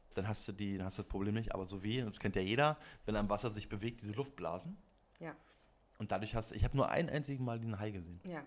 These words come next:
Speaker 2: und ich hab den nämlich unten auch gar nicht gesehen, sondern dann von oben, wunderbar, konnte ich ihn sehen.
Speaker 1: Ja. Ja. Ja.
Speaker 2: Ja.
Speaker 1: Da war mir auch kotzübel, ey, dass ich aus der Doto flatschen auf dem Weg zurück.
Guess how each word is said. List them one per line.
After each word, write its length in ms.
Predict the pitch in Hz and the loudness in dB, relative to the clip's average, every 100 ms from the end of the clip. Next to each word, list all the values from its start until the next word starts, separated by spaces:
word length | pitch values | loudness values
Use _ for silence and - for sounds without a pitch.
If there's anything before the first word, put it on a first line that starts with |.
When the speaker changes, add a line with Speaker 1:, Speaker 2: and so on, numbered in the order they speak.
| - | -8
Speaker 2:
und 140 | 190 | -6
ich 100 | 185 | -4
hab 100 | 226 | -2
den 120 | 214 | -2
nämlich 220 | 185 175 175 | 0 -2 -4
unten 260 | 180 160 | -6 -8
auch 240 | - - - | -10 -12 -6
gar 200 | 147 185 | -4 -4
nicht 200 | 233 - | -6 -8
gesehen, 360 | 233 247 240 | -6 -4 -4
sondern 300 | 185 165 160 | -4 -4 -4
dann 180 | 156 151 | -6 -6
von 180 | 156 156 | -8 -8
oben, 580 | - 185 185 180 175 156 | -6 -6 -6 -6 -6 -6
wunderbar, 500 | 160 156 151 139 - | -6 -8 -12 -20 -14
konnte 160 | 156 151 | -12 -10
ich 60 | 151 | -10
ihn 100 | 151 | -10
sehen. 160 | 117 110 - 101 | -12 -16 -6 -4
Speaker 1:
Ja. 160 | 92 - _ _ _ _ 107 | -4 -6 _ _ _ _ -6
Ja. 160 | 101 - _ _ _ _ - _ _ _ _ - | -6 -8 _ _ _ _ -20 _ _ _ _ 2
Ja. 220 | 160 - - | 2 2 0
Speaker 2:
Ja. 140 | 311 196 226 - - - - - - - - _ - _ _ _ | 0 0 -6 -10 -12 -14 -18 -20 -20 -20 -20 _ -20 _ _ _
Speaker 1:
Da 120 | 78 | -10
war 80 | 82 | -6
mir 80 | 76 | -8
auch 140 | 82 - | -8 -10
kotzübel, 440 | 95 - 98 92 | -10 -10 -10 -8
ey, 160 | - 85 | -4 -4
dass 100 | 85 - | -4 -8
ich 80 | |
aus 120 | - 90 | -10 -6
der 120 | 92 | -8
Doto 340 | - 90 - | -6 -8 -6
flatschen 460 | - 90 87 - 87 | -2 0 0 -2 -4
auf 100 | - | -6
dem 100 | 90 | -8
Weg 120 | 90 | -8
zurück. 200 | - 92 | -8 -10